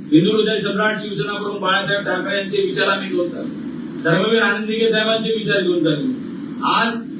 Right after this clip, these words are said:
गेल्या दोन अडीच वर्षामध्ये या, अ, या धर्मवीर आनंद दिघे साहेबांचं स्मारक जे आहे ते स्मारक या ठिकाणी या ठाण्यामध्ये करण्यासाठी बजेटमध्ये तरतूद केलेली आहे, परंतु त्यांना वेळ नाहीये त्या स-,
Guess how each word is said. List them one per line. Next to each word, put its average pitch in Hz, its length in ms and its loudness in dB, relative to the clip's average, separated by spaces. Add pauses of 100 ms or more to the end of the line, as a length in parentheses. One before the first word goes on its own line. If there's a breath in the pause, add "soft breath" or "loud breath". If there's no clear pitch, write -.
(180)
गेल्या 226 600 4 (320)
दोन 226 200 4
अडीच 214 260 0
वर्षामध्ये 208 560 0 (580)
या, - 140 6 (260)
अ, 180 320 2 (340)
या 185 400 4 (220)
धर्मवीर 196 360 4
आनंद 208 300 -2
दिघे 226 200 2
साहेबांचं 202 680 0 (460)
स्मारक 208 400 4
जे 226 200 4
आहे - 320 0 (240)
ते 175 120 2
स्मारक 202 420 2
या 214 100 2
ठिकाणी 214 340 0
या 226 100 2
ठाण्यामध्ये 170 560 0
करण्यासाठी 202 640 -2
बजेटमध्ये 262 800 6
तरतूद 254 320 4
केलेली 214 300 4
आहे, 151 120 4 (420)
परंतु 254 340 4
त्यांना 247 300 4
वेळ 262 260 6
नाहीये 156 280 4 (760)
त्या - 140 2
स-, 202 140 -4